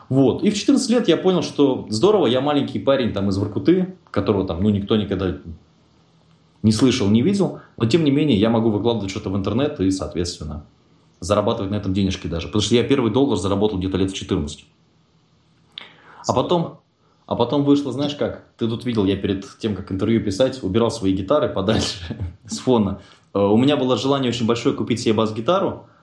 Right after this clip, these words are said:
а родители мне её не покупали, они купили мне обычную гитару классическую, я на ней как бы научился играть, хотел купить бас. И он тогда стоил восемь тысяч рублей, для меня это были большие деньги, и я вот, э,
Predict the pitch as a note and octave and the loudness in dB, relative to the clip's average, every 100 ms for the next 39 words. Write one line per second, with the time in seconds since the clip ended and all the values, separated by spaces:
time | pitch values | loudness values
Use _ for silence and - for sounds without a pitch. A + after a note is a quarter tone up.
0 | _ _ - F#2+ G#2 C#3+ C#3+ A#2 B2+ A#2+ | _ _ -2 0 0 -2 -2 0 0 -2
1 | A#2 E3+ A#3 B3 D3 C#3+ D3 C#3+ C#3 C#3 | -2 -2 0 0 0 -2 2 2 2 2
2 | C#3+ C3+ A#2 C#3+ A3 - D3+ D3+ C#3+ - | 2 0 -4 -2 -2 0 -2 -2 -4 -4
3 | G#2+ A2+ A2+ A2 G2+ G#2+ - A3 D#3 C#3 | 0 2 2 0 0 0 2 0 2 2
4 | A2 - G#2+ C#3+ - A2+ E2+ D#2+ - - | 2 -2 0 0 0 -4 -2 -2 -4 -12
5 | - _ _ _ B2+ C3 C#3 C3 C3 C3 | -16 _ _ _ 0 2 2 2 0 -2
6 | C#3 C#3 C#3+ C#3+ D#3 C#3+ D3 C#3+ C#3+ C#3+ | 0 2 2 2 2 4 2 2 2 2
7 | - C#3 E3+ D3+ G2 A2 G#2+ G2+ F#2+ G#2+ | 2 2 2 2 2 2 0 0 0 0
8 | - G2 C#3 E3 G2 F#2+ A#2+ A#2 - - | 0 0 0 0 0 2 2 2 -4 -8